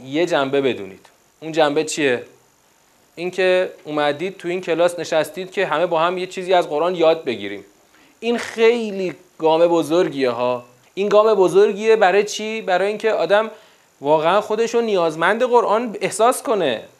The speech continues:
من نیازمند قرآن هستم. اگر نیام، وقت نذارم، نشینم و انرژی ذهنی خرج نکنم، خب یاد نمیگیرم چیزی. اما متاسفانه باور رایج ما اینه که آه حالا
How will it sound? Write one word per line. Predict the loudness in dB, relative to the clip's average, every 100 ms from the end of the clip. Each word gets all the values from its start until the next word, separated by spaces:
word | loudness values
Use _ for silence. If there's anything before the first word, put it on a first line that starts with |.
| _ _ _ _ -8
من | -4 -2
نیازمند | 0 2 2 0 0 0
قرآن | 2 2 2
هستم. | 0 -4 -4 -6 -6 -8
اگر | -6 0 0
نیام، | 2 2 2 2 2 0 2
وقت | 2 2 0
نذارم، | -2 2 2 4 2 0
نشینم | -2 -2 -4 -2 0 2 0 -4 -20 _ -20 -4
و | 0
انرژی | 2 2 2 0 0 0
ذهنی | 2 0 -2 -6
خرج | 2 2 2 0
نکنم، | -2 -2 -2 0 0
خب | 0
یاد | 2 2
نمیگیرم | 0 -2 0 2 2
چیزی. | -2 -6 -8 -12 -16 -20 _ _ _ _ _ _ _
اما | 0 4 4 4 0 -16 _ -10
متاسفانه | -2 0 2 2 0 0 0 2
باور | 4 4 6 4 4 4 2
رایج | 4 4 4 2
ما | 0 -2
اینه | -2
که | -4
آه | -2 2 2
حالا | 0 0 2 2